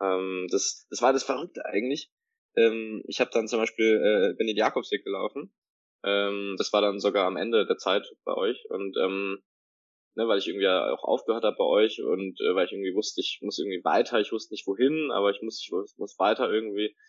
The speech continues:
Es war oft in meinem Leben so, dass ich, äh, dann irgendwie wo aufgehört hab, ohne zu wissen, wie es weitergeht, einfach weil ich gespürt hab, ich muss jetzt hier aufhören, damit sich irgendwie ein Raum öffnet,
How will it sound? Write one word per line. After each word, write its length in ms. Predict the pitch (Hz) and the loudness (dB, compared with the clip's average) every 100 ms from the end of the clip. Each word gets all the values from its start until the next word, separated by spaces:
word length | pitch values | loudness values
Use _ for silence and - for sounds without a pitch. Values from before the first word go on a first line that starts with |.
| - _ _ _ | -20 _ _ _
Es 60 | _ | _
war 140 | 95 | 2
oft 160 | 85 - | 2 0
in 60 | 104 | 0
meinem 180 | 98 98 | 0 2
Leben 240 | 101 101 | 2 2
so, 160 | 101 98 | 0 2
dass 180 | 95 | 0
ich, 240 | 95 - - | -4 -8 0
äh, 140 | 98 95 | 0 2
dann 260 | 95 90 | 2 0
irgendwie 400 | 95 95 92 92 - - _ | -4 -4 -2 -2 -4 -16 _
wo 180 | 85 98 | -8 -2
aufgehört 500 | 90 117 - 104 101 | 2 2 2 0 0
hab, 200 | 104 - | -4 -2
ohne 240 | 95 101 95 | -2 -2 -4
zu 140 | 101 | -6
wissen, 160 | 101 98 | -4 -4
wie 40 | |
es 120 | - | 0
weitergeht, 320 | 95 101 101 | 0 0 0
einfach 220 | 82 101 98 | 0 -2 0
weil 100 | 92 | -2
ich 100 | - | -2
gespürt 340 | - - 104 | -10 -6 -2
hab, 100 | 101 | -2
ich 340 | - _ _ - | -4 _ _ 0
muss 160 | 135 | 2
jetzt 140 | 135 - | 2 4
hier 160 | 113 | 4
aufhören, 380 | 90 110 - 104 | 4 2 2 0
damit 220 | 98 101 | 0 -2
sich 140 | 101 101 | -4 -8
irgendwie 180 | 98 95 | -6 -4
ein 40 | |
Raum 300 | 87 92 101 | 0 0 0
öffnet, 380 | 90 - 95 82 | -4 -4 -6 -6